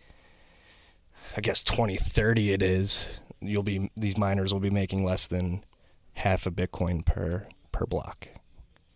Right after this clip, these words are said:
And that's why it's pretty crazy when you think about it. We'll have close to twenty-one million mined by midway through the twenty thirties,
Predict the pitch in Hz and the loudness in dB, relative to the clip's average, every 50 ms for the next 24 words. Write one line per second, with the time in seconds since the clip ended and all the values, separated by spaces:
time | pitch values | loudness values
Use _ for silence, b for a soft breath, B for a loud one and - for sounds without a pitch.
0 | _ _ _ _ - 98 92 82 90 95 - - - 95 90 82 85 82 82 90 | _ _ _ _ -4 -2 -2 0 0 -2 -2 0 2 2 2 2 0 -2 -2 -4
1 | 98 - - - - - _ - _ _ _ _ _ _ - - - - - 165 | -6 -10 -18 -20 -20 -20 _ -20 _ _ _ _ _ _ -12 -2 0 4 6 6
2 | 127 - 143 135 123 107 98 92 98 92 92 - 98 90 - - - - - - | 6 6 8 6 8 6 6 4 2 0 0 -2 -2 -2 -2 -4 -6 -6 -8 -6
3 | - 85 90 95 - 104 98 95 92 - - - 107 104 101 - - 95 - - | -4 -2 -2 -2 0 0 0 0 -2 -2 2 4 4 4 4 2 0 0 2 2
4 | 107 104 104 98 101 101 101 95 92 95 95 95 92 98 104 95 92 92 92 95 | 4 4 2 2 2 2 2 0 0 0 -2 -4 -4 -6 -6 -8 -8 -8 -8 -8
5 | 104 107 - - - - 87 80 82 80 78 80 92 - - b b b b b | -10 -12 -14 -16 -10 -8 -8 -6 -6 -8 -8 -8 -10 -12 -14 b b b b b
6 | b b b b b b b b b b b 117 117 107 107 107 104 104 - - | b b b b b b b b b b b 6 6 8 8 6 6 4 2 2
7 | - 104 101 98 92 - - - 107 98 95 90 - 107 101 98 95 95 98 95 | 2 2 2 2 2 4 4 4 4 4 2 0 0 2 2 2 2 0 0 0
8 | 95 92 - - - - | -2 -2 0 0 0 0